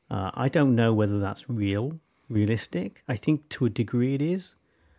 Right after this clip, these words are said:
I just don't know whether or not you can be a Formula One driver with such a businesslike attention or, sorry, attitude toward it.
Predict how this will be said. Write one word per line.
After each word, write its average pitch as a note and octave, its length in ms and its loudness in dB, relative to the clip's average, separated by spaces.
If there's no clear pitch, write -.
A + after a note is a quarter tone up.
I - 80 -12
just - 240 -6
don't C#3+ 180 0
know B2 120 0
whether A2+ 240 0
or G#2+ 40 -2
not G#2+ 240 -2
you A2+ 140 -4
can G#2 320 -4
be G#2+ 180 0
a G2 60 0
Formula G#2+ 480 0
One G#2 240 0
driver F#2+ 580 -4
with A2+ 280 -6
such - 260 -6
a G#2 60 -4
businesslike G2+ 840 -4
attention G#2 720 -4
or, G#2 260 -4
sorry, - 320 -8
attitude G2+ 580 -8
toward F#2+ 340 -10
it. F#2+ 160 -12